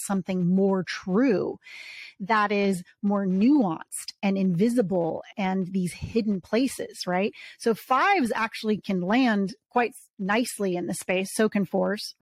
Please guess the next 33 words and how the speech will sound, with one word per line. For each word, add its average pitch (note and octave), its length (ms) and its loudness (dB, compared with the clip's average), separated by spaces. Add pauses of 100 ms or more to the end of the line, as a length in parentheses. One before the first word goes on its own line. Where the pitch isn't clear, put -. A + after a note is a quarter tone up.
(140)
But G#3 220 0
fives, B3+ 520 2 (440)
they B3 320 4
will A3+ 260 2
lose B3+ 360 6
contact A3+ 960 0 (260)
with A3+ 440 0 (120)
the G3 200 -2
poetry C#4 760 0
of F3 100 -2
something, - 640 -6 (360)
and A3 240 2
they'll G#3 180 4
become F#3+ 460 0
very F#3+ 440 2
literal F3+ 880 -2 (580)
and G3+ 260 0
one-dimensional, F#3+ 1200 2 (300)
almost B3 540 4
in G#3+ 280 0
a G3 500 0
kind G#3 360 -2
of F#3 80 0
autistic - 640 -4
way, - 320 -8 (240)
meaning, A3 260 2
like, G3 220 0
the, G3+ 240 0
the G3 100 -4
part A3+ 220 0
of F3 80 -2
the F#3+ 80 0
brain G3 580 -2